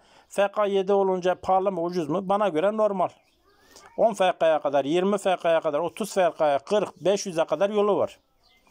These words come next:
Eğer üstüne dolar, altın yakacaksa Gedik Yatırım Holding'i inceledim.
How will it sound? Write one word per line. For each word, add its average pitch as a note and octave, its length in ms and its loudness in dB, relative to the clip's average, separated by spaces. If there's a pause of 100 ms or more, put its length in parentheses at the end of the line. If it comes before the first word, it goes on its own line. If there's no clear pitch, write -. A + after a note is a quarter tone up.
(440)
Eğer A3+ 180 2
üstüne F#3 520 -2
dolar, F#3 280 2
altın F#3 340 -2
yakacaksa G3 680 -2 (600)
Gedik F3 440 -4
Yatırım E3 380 -2
Holding'i D3+ 300 -4
inceledim. E3+ 580 0